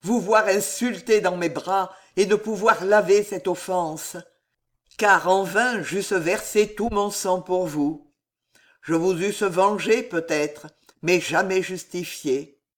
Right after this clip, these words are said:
Mon ardeur à vous défendre eût été contre vous une accusation de plus.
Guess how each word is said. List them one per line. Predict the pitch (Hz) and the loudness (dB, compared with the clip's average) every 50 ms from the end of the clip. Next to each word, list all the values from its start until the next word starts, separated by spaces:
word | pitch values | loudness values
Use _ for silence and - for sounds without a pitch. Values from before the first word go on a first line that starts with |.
| _ _ _ _ _ _ _ _ _ _ _ - | _ _ _ _ _ _ _ _ _ _ _ -6
Mon | 160 170 175 | -4 -2 0
ardeur | 185 196 190 151 156 170 208 233 220 202 | 2 0 0 2 2 4 4 4 4 2
à | 190 | 2
vous | 175 190 175 | 0 2 4
défendre | 175 196 190 - - 190 196 208 208 202 180 185 180 - - - - | 4 4 4 2 0 -2 0 0 0 -2 -4 -6 -8 -8 -12 -12 -8
eût | 160 180 | -8 -4
été | 180 - 208 208 208 208 196 202 - | 0 2 2 4 4 2 2 2 2
contre | 214 240 269 262 - 233 220 | 0 0 0 -2 -2 -2 -2
vous | 202 151 170 208 233 240 240 - | -2 -2 -4 -4 -4 -6 -6 -8
une | 185 175 165 | -8 -4 -2
accusation | 175 185 - 202 185 175 196 190 190 - - 190 196 196 | -2 -2 -2 -4 -2 0 0 0 -2 -2 -4 -2 -2 0
de | 180 185 | -2 -2
plus. | 180 - - 151 151 143 147 147 - - - - _ | -4 -4 -2 -2 0 0 -2 -4 -10 -16 -20 -20 _